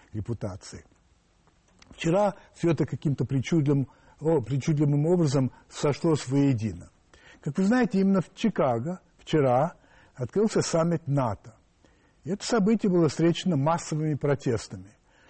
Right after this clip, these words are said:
По данным полиции, в этих протестах участвовало от тысячи восьмисот человек до двух тысяч двухсот, ну а по словам организаторов, в разы больше. Это вам ничего не напоминает случайно? А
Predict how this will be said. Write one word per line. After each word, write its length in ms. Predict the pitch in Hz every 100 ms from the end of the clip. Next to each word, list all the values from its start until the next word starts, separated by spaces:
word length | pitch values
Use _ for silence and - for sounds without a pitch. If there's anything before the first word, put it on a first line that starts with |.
| _
По 100 | -
данным 460 | 135 139 180 170 165
полиции, 520 | - 208 277 - 147
в 40 | 135
этих 240 | 135 131
протестах 560 | 151 147 226 208 160 131
участвовало 600 | - 160 151 - 147 135
от 120 | -
тысячи 280 | 165 - 147
восьмисот 600 | 139 - 156 - 233 220
человек 400 | - 156 139 127
до 140 | 135
двух 240 | 143 156 147
тысяч 220 | 175 151
двухсот, 560 | - 175 - 240 226 - - - -
ну 260 | 165 220 233
а 120 | 170
по 320 | 135 - 160
словам 480 | 143 160 147 151 143
организаторов, 840 | 139 131 160 165 226 220 190 170 - - -
в 100 | 120
разы 360 | 170 160 180
больше. 540 | 151 131 120 98 - - _ _ _ _ -
Это 260 | 143 165
вам 340 | 151 151 147 113
ничего 300 | 139 135 226
не 100 | 208
напоминает 580 | 127 - 147 175 226 220
случайно? 460 | - - 120 113 107 _ _ _ - - _ _ _ _ _ _ - - - _
А 460 | 147 156 156 151